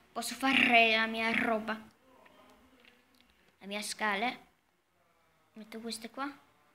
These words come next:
Queste qua. Questi qua. Ok. Ok. Adesso,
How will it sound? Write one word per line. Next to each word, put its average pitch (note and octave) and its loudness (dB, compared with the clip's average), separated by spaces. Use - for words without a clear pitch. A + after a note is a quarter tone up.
Queste - -20
qua. D4 -12
Questi A#3+ -18
qua. G3+ -14
Ok. B3+ 4
Ok. A#3+ -2
Adesso, B3 2